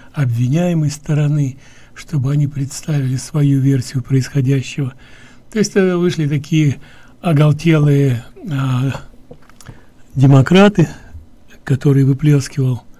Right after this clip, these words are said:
желчь в публику, зная, что все это транслируется по телевидению.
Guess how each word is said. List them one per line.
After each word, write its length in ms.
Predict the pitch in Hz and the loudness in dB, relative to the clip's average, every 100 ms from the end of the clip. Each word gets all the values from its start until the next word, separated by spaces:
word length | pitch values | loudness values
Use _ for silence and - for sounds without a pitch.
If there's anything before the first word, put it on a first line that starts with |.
| - - - - - - | -20 -20 -20 -20 -20 -8
желчь 680 | 147 120 160 147 - - - - - - | -4 2 2 2 0 -6 -12 -14 -20 -20
в 140 | - | -14
публику, 500 | - 156 135 135 139 | -2 0 0 -2 -4
зная, 280 | 120 139 135 | -2 0 0
что 180 | - - | -4 -8
все 160 | - 123 | -6 -4
это 180 | 135 - - - - - - - | -6 -12 -18 -20 -20 -20 -20 -12
транслируется 760 | - 139 131 147 135 135 127 123 | -2 -2 -2 -2 0 0 -4 -6
по 140 | 139 | -8
телевидению. 720 | 123 135 156 185 156 143 127 | -4 -2 0 0 0 -2 -4